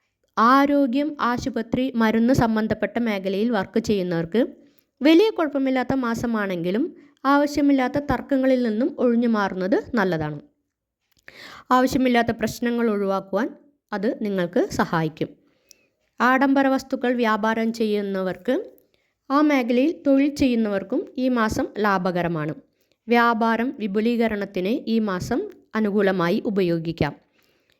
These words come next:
എക്സ്പോർട്ട് ഇമ്പോർട്ട് വ്യാപാരം ചെയ്യുന്നവർക്ക് ഈ മാസം ലാഭകരമായിട്ടുള്ള മാസമാണ്. അശ്വതി നക്ഷത്രക്കാർ ആ-, ആരോഗ്യകാര്യത്തിൽ ശ്രദ്ധ ചെലുത്തുന്നത് നല്ലതാണ്. പറ്റുമെങ്കിൽ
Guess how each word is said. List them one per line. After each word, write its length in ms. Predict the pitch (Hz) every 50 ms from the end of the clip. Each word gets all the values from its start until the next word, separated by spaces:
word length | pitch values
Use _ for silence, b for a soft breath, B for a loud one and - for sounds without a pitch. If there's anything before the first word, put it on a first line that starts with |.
| _ _ -
എക്സ്പോർട്ട് 520 | 277 285 294 - - - 302 302 262 294
ഇമ്പോർട്ട് 340 | 285 277 254 262 247 226 254
വ്യാപാരം 520 | 233 233 226 220 214 233 226 226 226 233
ചെയ്യുന്നവർക്ക് 580 | 226 - 196 196 202 196 196 190 185 185 - 277
ഈ 140 | 311 320 311
മാസം 300 | 269 233 226 226 - 254
ലാഭകരമായിട്ടുള്ള 960 | 247 220 214 208 196 214 202 220 208 208 208 196 185 180 175 185 185 196 285
മാസമാണ്. 600 | 349 269 214 196 - - 180 170 160 156 160 - - _ _ _ _ _ _ _ _ _ _ _ _ -
അശ്വതി 340 | 262 269 277 370 359 320 370
നക്ഷത്രക്കാർ 760 | 359 349 320 330 - 285 285 - 247 233 - 240 262 - - -
ആ-, 300 | - 220 226 - - - _
ആരോഗ്യകാര്യത്തിൽ 960 | 214 214 226 247 262 311 320 277 339 330 - 320 294 285 277 262 262 302 330 381
ശ്രദ്ധ 340 | 370 - 262 233 214 202 226
ചെലുത്തുന്നത് 720 | 226 - 196 196 190 - 214 202 196 - 196 277 415 453
നല്ലതാണ്. 540 | 339 233 190 190 175 170 156 156 165 185 269 - B B B B B B
പറ്റുമെങ്കിൽ 580 | 285 285 285 - 349 320 320 277 269 302 349 381